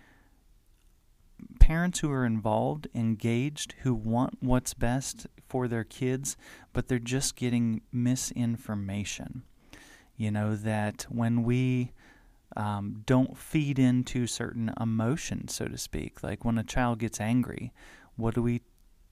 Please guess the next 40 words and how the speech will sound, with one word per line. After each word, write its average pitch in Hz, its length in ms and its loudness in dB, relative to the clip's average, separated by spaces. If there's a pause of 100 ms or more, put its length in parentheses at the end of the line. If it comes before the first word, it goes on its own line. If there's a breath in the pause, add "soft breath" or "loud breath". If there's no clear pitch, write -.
(160)
what 127 240 0
are 156 40 2
we 165 120 2
kinda 165 280 -2
told 156 360 -2
to 135 60 -2
do, 151 200 0
or 113 100 0
what, 120 260 -4
what 127 240 -2
were 139 140 0
we 185 280 0
taught? 120 440 0
You 127 140 0
know, 123 140 2
it's 143 180 0
basically 131 640 -2 (160)
you 120 320 0
send 123 340 0
them 139 140 4
up 117 200 0
to 143 80 -2
their 151 180 0
room 156 280 0
to 170 100 0
cool 190 220 0
down. 190 460 -2 (760 loud breath)
Um, 107 460 0 (840)
but 127 140 6
what 147 160 -2
I'm 156 140 -2
also 160 280 -2
suggesting 135 680 -6
is 113 180 -6
this - 300 -4
is 165 160 -4
not 160 280 -4
a 165 40 -4
helpful 139 440 -6
strategy. 143 920 -8